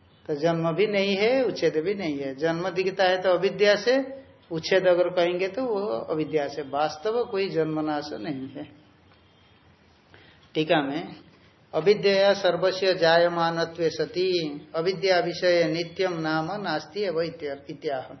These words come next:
अविद्या सर्वस्य जायमानत्वे, अविद्या से सभी की उत्पत्ति होती है, ऐसा निश्चय होने पर, सति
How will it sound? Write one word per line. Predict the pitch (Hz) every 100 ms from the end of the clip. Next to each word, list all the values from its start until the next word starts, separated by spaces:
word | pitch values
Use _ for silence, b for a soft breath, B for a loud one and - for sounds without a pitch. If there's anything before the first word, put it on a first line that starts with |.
| - b b b b _ 160
अविद्या | 156 202 170 202 202 208
सर्वस्य | 202 170 170 175 - 190
जायमानत्वे, | 165 156 151 147 147 147 147 165
अविद्या | 160 156 180 165 185 180
से | 185 196
सभी | 190 165 165
की | 170 190
उत्पत्ति | 180 165 175 170 175
होती | 156 160 160 156
है, | 165 165 156 -
ऐसा | 160 156 175 160
निश्चय | 156 151 - 165
होने | 151 151 156
पर, | 147 180 156
सति | 139 156 - 208 -